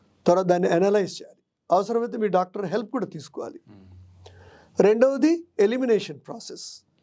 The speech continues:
Speaker 2: దేనివల్ల?
Speaker 1: ఒక్కొక్కటి యాడ్ చేసుకుంటూ పోతే మీరు పడని వస్తువుని ఎలిమినేట్ చేయొచ్చు. మూడవది బ్లడ్ టెస్ట్ చేయడం. ఇంక ఈ మూడు ఫెయిల్ అయితే ఎండోస్కోప్ వేసి ఏమైనా డిసీజ్ ఉండొచ్చు. హెచ్ పైలోరీ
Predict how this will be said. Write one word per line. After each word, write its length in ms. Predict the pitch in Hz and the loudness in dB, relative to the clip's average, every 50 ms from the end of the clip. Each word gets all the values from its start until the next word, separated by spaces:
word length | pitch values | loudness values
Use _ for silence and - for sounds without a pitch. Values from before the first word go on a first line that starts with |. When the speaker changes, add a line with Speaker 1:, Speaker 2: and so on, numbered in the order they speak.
| _ - 131 | _ -20 -14
Speaker 2:
దేనివల్ల? 320 | 117 113 113 113 117 175 175 | -12 -12 -12 -2 2 4 4
Speaker 1:
ఒక్కొక్కటి 520 | 196 196 - 277 277 233 277 214 285 277 - | 4 4 2 2 2 2 2 4 4 4 4
యాడ్ 300 | 214 196 202 214 202 190 | 4 2 2 2 0 -2
చేసుకుంటూ 460 | 226 233 208 220 - 240 233 208 208 226 | -4 -6 -6 -6 -8 -8 -6 -6 -6 -2
పోతే 340 | 170 214 226 220 220 262 | 0 2 2 2 0 -4
మీరు 480 | 247 233 233 233 233 240 294 339 330 - _ _ _ - | -6 -6 -6 -4 -4 -2 -4 -4 -4 -8 _ _ _ 2
పడని 260 | 214 214 240 247 247 | 2 2 2 2 2
వస్తువుని 400 | 226 196 - - - 190 185 180 | 0 0 0 0 0 2 2 2
ఎలిమినేట్ 540 | 180 175 185 185 190 175 156 - - - - | 2 2 0 0 0 0 -2 -4 -6 -6 -6
చేయొచ్చు. 340 | - 156 - - - - - _ _ _ _ - | -6 -8 -8 -10 -14 -16 -16 _ _ _ _ 2
మూడవది 680 | 185 214 240 254 254 247 233 233 254 311 359 330 - - _ _ _ _ _ _ 247 | 4 4 6 4 4 2 2 0 0 0 0 0 -4 -10 _ _ _ _ _ _ -2
బ్లడ్ 280 | 151 165 165 160 160 165 | 0 2 2 2 0 -2
టెస్ట్ 300 | 165 139 - - - - | -2 -2 -2 -6 -12 -12
చేయడం. 240 | 131 113 110 120 - _ _ _ _ _ - | -12 -12 -12 -14 -16 _ _ _ _ _ 2
ఇంక 120 | 208 202 | 4 4
ఈ 80 | 214 214 | 4 4
మూడు 500 | 196 202 233 262 277 294 277 254 226 196 | 4 4 4 4 2 2 2 0 0 -2
ఫెయిల్ 360 | 196 - - 190 202 208 214 | 0 0 2 2 4 4 2
అయితే 440 | 202 185 185 214 240 285 311 - - _ _ _ _ | 0 2 2 2 2 2 0 -4 -12 _ _ _ _
ఎండోస్కోప్ 560 | 175 170 175 175 196 190 196 - 185 175 143 156 | 0 0 2 2 0 -2 0 -2 -4 -2 -2 -2
వేసి 440 | 165 156 - - 285 330 320 330 - _ _ _ _ _ _ _ _ _ _ _ _ _ - 160 | -2 -2 -2 -2 -2 -2 -2 -4 -10 _ _ _ _ _ _ _ _ _ _ _ _ _ 2 2
ఏమైనా 300 | 165 165 170 170 165 160 | 4 4 4 0 0 0
డిసీజ్ 480 | 156 170 185 180 - 294 277 208 208 | 0 -2 0 2 2 2 4 2 0
ఉండొచ్చు. 440 | 185 156 139 143 135 - - - - _ _ _ _ _ _ _ _ _ _ _ - - | -2 -2 -6 -10 -12 -14 -18 -20 -20 _ _ _ _ _ _ _ _ _ _ _ 2 2
హెచ్ 280 | 214 233 214 - - - | 2 4 2 0 0 0
పైలోరీ 600 | 180 180 180 185 185 185 180 175 165 180 - | 2 2 2 2 2 2 0 -2 -4 -8 -12